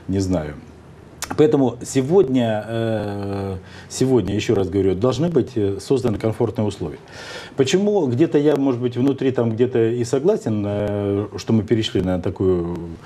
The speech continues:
э, систему? Потому что наступили кризисные моменты.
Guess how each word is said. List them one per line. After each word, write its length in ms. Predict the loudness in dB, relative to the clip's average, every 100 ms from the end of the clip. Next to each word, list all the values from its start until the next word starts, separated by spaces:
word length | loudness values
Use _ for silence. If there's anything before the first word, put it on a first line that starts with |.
| -16 -14 -4
э, 240 | 0 0
систему? 520 | 0 -2 0 -2 -4 -8 -4
Потому 240 | 0 0
что 380 | 2 2 2 0
наступили 380 | -4 -4 0 0
кризисные 520 | 0 -2 -4 -8 -10
моменты. 460 | -10 -12 -14 -14